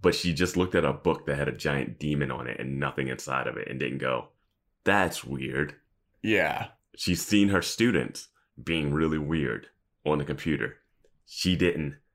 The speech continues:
Speaker 1: go, "Hey, let me see what they're doing. Let me check their t-, text records or anything." Nope.
Speaker 2: No, Vance, what raises her suspicions is that there are power searches in places.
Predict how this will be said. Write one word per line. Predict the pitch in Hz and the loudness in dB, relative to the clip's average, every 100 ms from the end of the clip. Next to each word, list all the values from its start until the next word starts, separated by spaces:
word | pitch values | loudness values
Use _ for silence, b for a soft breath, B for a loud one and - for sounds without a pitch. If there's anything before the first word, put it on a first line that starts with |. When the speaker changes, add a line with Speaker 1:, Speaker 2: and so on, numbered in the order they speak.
| _ _ 65 | _ _ -2
Speaker 1:
go, | 73 65 - | 2 0 -2
"Hey, | 101 76 | 0 0
let | 64 76 | 0 0
me | 87 | -2
see | - 80 | 0 0
what | 69 55 | 0 0
they're | 71 | -2
doing. | 69 67 80 98 _ _ - | 0 -2 -2 -4 _ _ -6
Let | 76 76 | 0 0
me | 78 71 | 0 -4
check | - 76 - | -2 -4 -2
their | 73 | -4
t-, | - - - - _ | -4 -12 -14 -16 _
text | - 73 - | -8 -8 -4
records | 87 85 - - | -4 -2 -4 -2
or | 95 | 0
anything." | 107 117 123 _ _ _ _ _ | 0 -2 -6 _ _ _ _ _
Nope. | - 67 65 76 117 | -12 -10 -2 0 4
Speaker 2:
No, | 123 107 | 6 4
Vance, | 98 120 110 - - | 4 4 4 2 0
what | 113 104 | 2 4
raises | 113 135 131 117 | 6 4 2 0
her | 120 | 2
suspicions | 101 - - - 104 - 82 80 87 - - | 2 0 -6 2 2 4 -2 -4 -8 -10 -4
is | 95 92 | 0 2
that | 85 82 | 0 2
there | 98 98 | 4 4
are | 85 78 | 4 2
power | - 98 104 85 | 2 6 6 6
searches | 82 - 82 - 80 82 - | 2 2 0 0 -2 -2 -4
in | 73 | -6
places. | - 80 76 - - - - | -4 0 0 -2 -2 -4 -2